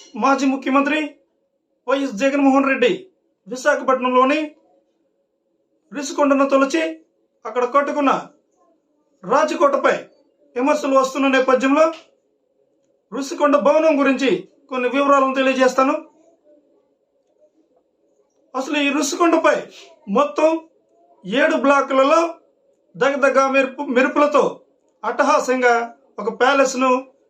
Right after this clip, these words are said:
జగన్ గారు నిర్మించారు. మొదటి బ్లాకు పేరు వేంగి వన్ ఏ. ఈ బ్లాక్లో సెక్యూరిటీ, బ్యాక్ ఆఫీస్ను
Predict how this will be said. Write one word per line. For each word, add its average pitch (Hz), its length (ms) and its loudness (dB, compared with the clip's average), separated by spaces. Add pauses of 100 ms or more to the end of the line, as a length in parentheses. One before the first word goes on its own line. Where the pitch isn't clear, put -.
(240)
జగన్ 254 340 0
గారు 254 120 2
నిర్మించారు. 240 540 -2 (3500)
మొదటి 262 320 0
బ్లాకు 285 560 -2 (680)
పేరు 269 460 0 (180)
వేంగి 302 720 -2 (220)
వన్ 240 320 0
ఏ. 240 260 0 (1400)
ఈ 254 140 -6
బ్లాక్లో 294 640 0 (640)
సెక్యూరిటీ, 262 800 -4 (840)
బ్యాక్ 214 340 -2
ఆఫీస్ను 254 840 0